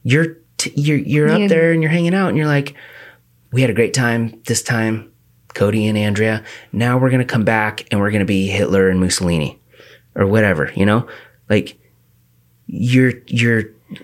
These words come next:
Speaker 1: searching for a new experience. You're still, like, the same souls, but you're coming back in different bodies and different economic situations.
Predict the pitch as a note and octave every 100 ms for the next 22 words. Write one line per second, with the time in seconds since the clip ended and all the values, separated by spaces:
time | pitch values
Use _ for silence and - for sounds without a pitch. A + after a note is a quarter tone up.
0 | - _ - - - C#3 C#3 A2+ - A#2
1 | G#2 G#2 A2 A#2 A2 - - - E3+ F3
2 | F#2+ F#2+ - - - - _ _ _ _
3 | _ _ _ _ _ _ _ _ _ _
4 | _ - A#2 A2 - E3+ E3 D#3+ B2 D3
5 | A#2+ - - F3+ E3+ E2 C#2+ G#2+ - -
6 | _ - _ G#2+ - A2+ - G#2 G2+ -
7 | C#3 C3 C#3 B2+ A2+ A#2+ - A#2+ A2+ A2+
8 | A2+ G#2+ - C3+ G#2+ - G#2 C2 - -
9 | - - _ G#2+ A2 G#2 G#2+ G#2 - -
10 | G#2 G#2 G2 G2 - G2+ G2 F#2+